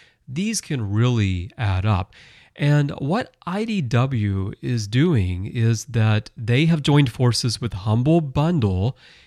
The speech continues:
and also Hero Initiative. They're raising funds for Hero Initiative.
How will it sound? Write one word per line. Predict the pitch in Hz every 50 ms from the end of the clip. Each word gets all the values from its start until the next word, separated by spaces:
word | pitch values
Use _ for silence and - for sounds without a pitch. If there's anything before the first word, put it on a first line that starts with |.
| _ _ _ _ _ _ _ _ _ -
and | 131 123 123 120 117 113
also | - - 135 170 208 196 - - 196 180 165 160 147 139 -
Hero | - 143 - - 160 165 175 175 175 170 160 151
Initiative. | - - 131 113 110 113 120 117 - 104 - - 110 98 92 98
They're | 104 101
raising | 104 113 131 170 180 - 202 190 170
funds | 143 - - 139 131 135 139 139 139 -
for | - - 117 107 98
Hero | 87 113 120 120 120 113 110 104 101
Initiative. | - - 104 95 95 95 - - 101 - - 98 87 85 85 101 -